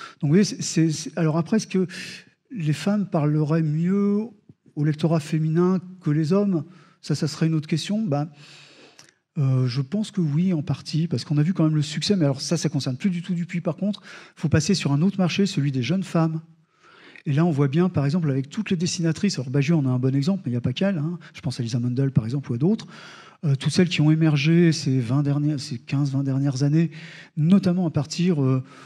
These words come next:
euh, de sites internet. Vous voyez, ça, ça marche vraiment. Et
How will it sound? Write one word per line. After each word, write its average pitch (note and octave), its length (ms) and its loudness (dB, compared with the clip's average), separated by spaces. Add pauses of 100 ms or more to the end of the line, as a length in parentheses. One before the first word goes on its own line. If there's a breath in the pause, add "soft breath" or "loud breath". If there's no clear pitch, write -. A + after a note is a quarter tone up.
(200 loud breath)
euh, B2 200 2
de B2 140 4
sites F#3+ 240 0
internet. D3+ 560 0 (540)
Vous C#3 80 0
voyez, F#3 100 0 (240 loud breath)
ça, - 260 4
ça F3 160 2
marche D3 220 2
vraiment. E3 460 2 (100)
Et D#3+ 220 6